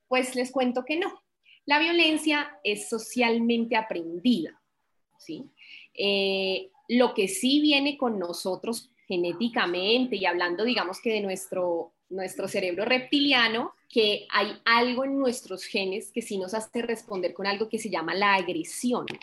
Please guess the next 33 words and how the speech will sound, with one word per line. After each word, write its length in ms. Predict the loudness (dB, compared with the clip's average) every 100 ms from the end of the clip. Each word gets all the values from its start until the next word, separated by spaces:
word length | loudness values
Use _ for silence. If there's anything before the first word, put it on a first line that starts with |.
| -20 _ _
Es 100 | -14
decir, 340 | -10 -8 -10 _ _ _ _
cuando 280 | 0 2 -2
nosotros 400 | -2 -2 -2 -2
somos 280 | -2 -2
agresivos 800 | -2 0 -2 0 0 0 -2 -6 _ _
es 200 | -8 -4
que 100 | -4
respondemos 840 | -2 -2 -2 -6 -4 -2 -2 -2 -2
desde 240 | 0 0
algo 260 | 0 -2 -2
que 100 | 0
es 80 |
la 120 | 0 -4
supervivencia. 1040 | -6 -4 -4 -2 -4 2 2 0 -8 -16 _
De 160 | 0
ahí 200 | 2 2
viene 320 | 2 2 2 0
la 120 | 0
legítima 640 | -2 -4 -12 -8 -2 -2
defensa, 640 | -2 -2 0 0 -2 -10 -8
que 100 | -6
es 100 | -4
muy 300 | 0 0 0
distinta 640 | -2 -8 -6 -2 -2 -2 -6 -4
a 100 | -2
la 200 | -2 -2
violencia, 680 | -2 0 0 0 -4 -12 _ _ _ -12
¿sí? 240 | -10 -10 -14 -20 -8 -2
La 80 |
legítima 440 | -2 -2 -4 0 2
defensa 460 | 2 0 0 0
es, 240 | 0 -2